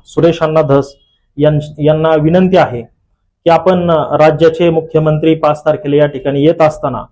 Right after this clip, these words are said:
आपण त्यांना आमच्यासाठी एक, अ, चोपन्न कोटी रुपयाची जर मागणी केली तर, अ, मागचे जे शे-, शेतकऱ्यांवरती अन्याय झालेला आहे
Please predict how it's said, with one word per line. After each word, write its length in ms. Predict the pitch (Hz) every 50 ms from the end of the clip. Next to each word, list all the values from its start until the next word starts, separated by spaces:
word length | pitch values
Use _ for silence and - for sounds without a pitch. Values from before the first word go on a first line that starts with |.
| _ _ _ _ _ _ _ _
आपण 500 | - 143 156 - 196 196 190 190 180 185
त्यांना 300 | - - 175 170 170 175
आमच्यासाठी 840 | 175 170 165 156 156 - 170 160 165 160 156 156 143 131 127 127 - _ _ _ _ _
एक, 240 | 147 156 156 - -
अ, 140 | 170 165 160
चोपन्न 420 | 156 - - 185 185 190 202 202
कोटी 240 | 202 196 185 - 180
रुपयाची 380 | 180 175 180 175 165 160 160 160
जर 140 | 160 165 165
मागणी 360 | 160 156 151 147 147 160 165
केली 300 | 160 160 135 131 120 123 - _ _ _ _ _ _ _ _ _ _ _ -
तर, 160 | 175 170 170
अ, 300 | 175 170 165 160 156 - - 151
मागचे 440 | 151 160 160 156 - - - 196 185
जे 160 | 190 190 190
शे-, 300 | 190 - 175 165 156 156
शेतकऱ्यांवरती 800 | - - 170 160 - - 170 170 170 165 165 165 160 160 - 160
अन्याय 360 | 135 143 156 165 180 190 190
झालेला 340 | 175 160 151 139 139 135 123
आहे 300 | 110 - 113 113 120